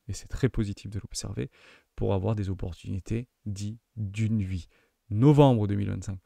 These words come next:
novembre deux mille vingt-quatre, pardon, on a le temps, soyez patients, je vous laisse là-dessus,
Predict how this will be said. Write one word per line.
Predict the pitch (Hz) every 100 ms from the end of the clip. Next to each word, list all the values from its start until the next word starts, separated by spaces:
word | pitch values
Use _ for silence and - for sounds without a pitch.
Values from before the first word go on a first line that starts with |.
| _
novembre | 131 147 139 127
deux |
mille | 113 104
vingt-quatre, | 107 107 101
pardon, | 107 107 - -
on | 156 151
a |
le | 123 104
temps, | - 110 104 107 _ _ _ _
soyez | - 120 131
patients, | - 98 - 107 104 - _ _ _ -
je | 104
vous | 98
laisse | 117 131 117
là-dessus, | 101 95 - 113